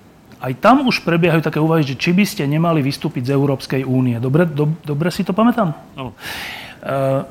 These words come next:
Speaker 1: poprvé, kde sa to berie? A po druhé, odpovedzte tomu človeku, že čo by to urobilo s Českou republikou?
Speaker 2: Tak, eh, jednak, když jste narazil na to srovnání těch, eh, českých prezidentů, vy máte, eh, Kisku a náš pan prezident Zeman, eh, taky, eh, zmínil, že by byl pro referendum o vyhlášení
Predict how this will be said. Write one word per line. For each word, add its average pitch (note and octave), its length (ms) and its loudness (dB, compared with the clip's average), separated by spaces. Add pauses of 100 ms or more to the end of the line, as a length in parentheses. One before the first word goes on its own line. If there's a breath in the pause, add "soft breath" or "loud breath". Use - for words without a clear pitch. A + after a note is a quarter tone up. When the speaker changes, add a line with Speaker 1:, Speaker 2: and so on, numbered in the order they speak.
(120)
Speaker 1:
poprvé, D#3+ 320 2
kde D3 160 2
sa G3+ 160 4
to E3 80 0
berie? D3+ 240 6
A F#3 80 6
po F3 80 4
druhé, E3+ 160 8
odpovedzte E3 400 4
tomu D#3+ 240 -2
človeku, D#3 320 0
že C#3 80 -2
čo F#3 160 4
by G3+ 80 6
to - 80 2
urobilo E3 320 6
s - 80 -6
Českou D3 240 -4
republikou? B2 480 -6 (240)
Speaker 2:
Tak, - 240 -12
eh, C#3+ 240 -6
jednak, C#3+ 100 -4
když C3 120 -4
jste - 120 -8
narazil C3 300 0
na C3 60 -4
to C3 100 -4
srovnání C3 400 -6
těch, C#3 200 -6
eh, C#3+ 140 -8
českých - 320 -14
prezidentů, B2+ 380 -8
vy B2+ 80 -6
máte, B2+ 280 -6
eh, C3+ 360 -6
Kisku - 320 -10
a C3 40 -8
náš B2+ 120 -10
pan C3 160 -12
prezident B2+ 320 -6
Zeman, B2+ 240 -4
eh, C3 800 -6
taky, D#3 320 -8
eh, C#3+ 400 -10
zmínil, C3+ 380 -6
že B2+ 120 -8
by C3 120 -6
byl C3 220 -2
pro B2+ 200 -8
referendum B2+ 460 -10
o B2+ 40 -8
vyhlášení B2 500 -10